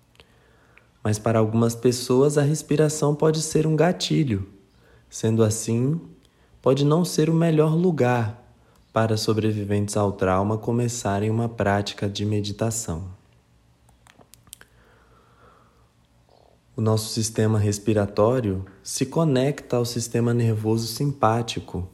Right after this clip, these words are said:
que é responsável pelas reações de fuga, luta e paralisia. E esse sistema nervoso simpático, por vezes, está desequilibrado em pessoas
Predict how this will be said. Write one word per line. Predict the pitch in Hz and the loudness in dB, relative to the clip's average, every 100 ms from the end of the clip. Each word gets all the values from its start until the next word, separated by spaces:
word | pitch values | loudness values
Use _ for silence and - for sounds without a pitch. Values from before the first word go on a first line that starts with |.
| _ _ _ _ _ _ _ _ _ _ | _ _ _ _ _ _ _ _ _ _
que | - | 2
é | 143 | 4
responsável | 156 - 170 156 139 135 131 117 | 4 0 -2 0 0 0 2 0
pelas | 110 113 110 104 | 0 2 2 0
reações | 104 107 104 101 - 107 104 101 95 | 0 0 0 -2 -2 0 0 0 -2
de | 95 95 | -4 -6
fuga, | - - 117 131 131 139 | -6 -2 0 0 0 0
luta | 123 110 113 117 | 2 0 0 -2
e | 123 | -2
paralisia. | 120 113 113 123 117 101 95 92 95 - _ _ _ _ _ _ _ _ _ _ _ _ _ _ - | -2 -2 0 -2 -4 -4 -4 -6 -10 -16 _ _ _ _ _ _ _ _ _ _ _ _ _ _ -2
E | 113 | 2
esse | 117 117 | 4 2
sistema | 117 113 - 113 113 | -4 -4 -2 0 2
nervoso | 113 107 107 107 104 | 2 0 2 0 0
simpático, | - 110 101 101 117 139 - - 110 | -4 -4 -2 -2 -2 -2 -6 -6 -2
por | 131 131 | 0 2
vezes, | 123 131 131 | 4 4 2
está | 135 - 135 | -6 -2 -2
desequilibrado | 131 123 123 170 180 185 180 180 139 120 117 110 101 | -2 -2 0 2 2 0 0 0 0 0 0 0 0
em | 104 | -2
pessoas | 104 107 104 - 98 101 113 - | -2 -2 -4 -2 0 0 0 -6